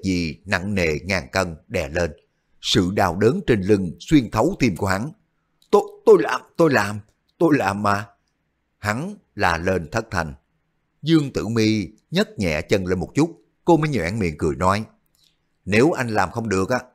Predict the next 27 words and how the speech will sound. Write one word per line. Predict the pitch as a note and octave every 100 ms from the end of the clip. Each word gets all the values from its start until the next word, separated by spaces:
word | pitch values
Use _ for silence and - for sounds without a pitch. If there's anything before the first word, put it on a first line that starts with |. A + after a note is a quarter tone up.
| _
ba | - A#2
ngày | G#2+ F2+
sau | - G#2+ G2 F#2 _ -
chờ | G#2 D#2 -
chết | D3 -
đi. | C3+ G#2 - _ _ _ _ _ -
Còn | G#2+ G2+
nữa, | G2 C#3 - _ _ _ -
anh | C#3+ C#3+
hãy | A2+ A2+
nói | C#3 G3
với | F#3
Mộ | F#2+ F#2
Dung | A#2 A#2
Nghiên, | B2 B2+ A2+ - _ _ -
nếu | G2+ B2+
như | E3+ C#3+
cô | A2+ A2 G#2+
ta | G2+ G2 F2 -
dám | G2+ B2 D#3 A3+
bày | A2+ G2+
trò | G#2+ G2 F#2
gì | F#2+
nữa, | F#2 F#2+ E3 G3+ _ -
hậu | G#2 G#2+ A#2+
quả | F#2 E2+ A2 E3+ _
thê | - C#3+